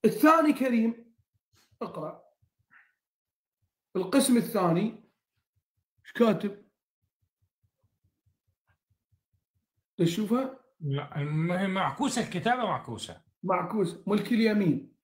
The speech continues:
Speaker 2: ملك اليمين، أوكي.
Speaker 1: وضحت؟ بس هي
Speaker 2: يعني
Speaker 1: معكوسة.
Speaker 2: ملك اليمين يعني؟
Speaker 1: قال: "ملك اليمين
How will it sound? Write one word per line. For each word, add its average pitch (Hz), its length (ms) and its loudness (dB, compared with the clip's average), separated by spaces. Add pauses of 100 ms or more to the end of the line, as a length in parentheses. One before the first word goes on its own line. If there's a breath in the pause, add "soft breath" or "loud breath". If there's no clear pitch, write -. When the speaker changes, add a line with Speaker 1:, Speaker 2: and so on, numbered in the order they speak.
(220)
Speaker 2:
ملك 147 380 -6
اليمين، 131 440 -4
أوكي. 120 300 -6
Speaker 1:
وضحت؟ 240 520 0 (260)
بس 196 100 -6
هي - 60 2
Speaker 2:
يعني 247 120 4
Speaker 1:
معكوسة. 139 460 0
Speaker 2:
ملك - 160 -8
اليمين 160 380 -2
يعني؟ 190 580 -4 (840)
Speaker 1:
قال: 240 320 4
"ملك 262 240 -2
اليمين 240 680 0